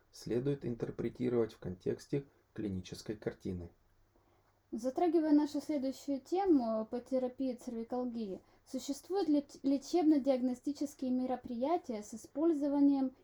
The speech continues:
Speaker 2: инструментальных методов диагностики? Какова цель селективной блокады нервных корешков?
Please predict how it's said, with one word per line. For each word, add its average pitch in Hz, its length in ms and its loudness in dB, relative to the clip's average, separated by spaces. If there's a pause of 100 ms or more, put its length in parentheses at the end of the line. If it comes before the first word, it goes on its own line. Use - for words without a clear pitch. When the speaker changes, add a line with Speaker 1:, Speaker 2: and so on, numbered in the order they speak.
Speaker 2:
инструментальных 269 960 2
методов 254 500 -2
диагностики? 262 800 0 (500)
Какова 320 400 2 (120)
цель 330 180 4
селективной 277 640 2
блокады 254 480 2
нервных 262 460 2
корешков? 277 640 -4